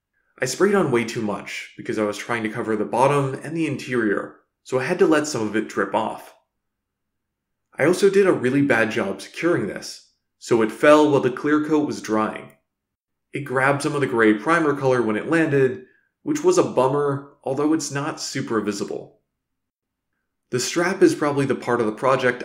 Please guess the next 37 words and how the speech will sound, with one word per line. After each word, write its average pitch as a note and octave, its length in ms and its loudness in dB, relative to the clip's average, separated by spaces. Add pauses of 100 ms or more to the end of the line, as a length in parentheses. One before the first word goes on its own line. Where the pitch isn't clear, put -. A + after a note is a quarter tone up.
I C#3+ 80 -6
like E3 240 0
the G#2+ 80 0
least. G2+ 460 -4 (760)
I A#2 100 -4
wanted B2 260 -2
to C3 60 -6
get B2+ 200 2
some A2 240 -2
pleather G#2 340 0
strap C#3 480 0
from A2 220 -6
the G#2 60 0
local G#2 280 0
Michaels, C#3+ 800 2
but D3+ 120 -6
they E3 120 6
didn't F3 240 2
have C3 320 -2
anything, D3+ 640 -4 (240)
and D#3 100 -4
the F3+ 60 2
ones F#3+ 260 2
on E3 140 2
Amazon A#2 460 -2
all A2 200 -4
had A2 240 -6
terrible G2+ 440 -2
reviews. G2 720 -6 (920)
I C3 120 -4
ended F3 180 2
up F3 160 2
getting C3+ 240 0
an A2 160 -2
actual A#2 460 -2
leather C3+ 280 4
strip, - 440 -2